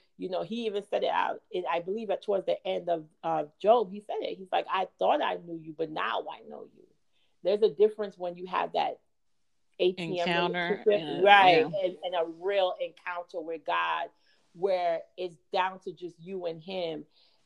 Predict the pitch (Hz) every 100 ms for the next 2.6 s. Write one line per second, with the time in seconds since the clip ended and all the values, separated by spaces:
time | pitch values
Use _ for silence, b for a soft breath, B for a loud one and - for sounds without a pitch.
0 | - 170 160 175 175 165 156 151 185 160
1 | 185 170 160 156 151 - _ - 151 -
2 | 160 - 165 190 156 -